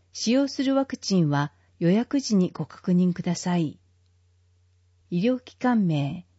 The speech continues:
対象、接種実施日の順に読みます。医療機関名、村山医療センター、対象、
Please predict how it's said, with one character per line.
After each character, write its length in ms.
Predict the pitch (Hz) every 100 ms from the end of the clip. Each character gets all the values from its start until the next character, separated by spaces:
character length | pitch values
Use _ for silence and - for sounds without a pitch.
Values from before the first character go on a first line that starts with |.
| -
対 180 | 190 202
象、 440 | - 180 180 175 _ _ -
接 180 | -
種 280 | 170 - 254
実 140 | 233 240
施 220 | - 247
日 100 | 233
の 140 | 180
順 300 | 147 160 160
に 100 | 156
読 140 | 151 147
み 160 | 143
ま 160 | 139 147
す。 260 | - - _ _ _ _ _ _ _ -
医 80 |
療 240 | 170 247 262
機 140 | -
関 320 | - 247 214
名、 360 | 170 139 135 170 _ _ _
村 200 | 170 202
山 320 | 269 262 254
医 60 | -
療 240 | 208 233
セ 200 | 220 226
ン 60 | 214
タ 480 | - 143 127 117 -
ー、 500 | _ _ _ _ -
対 180 | 202 214
象、 460 | - 185 180 180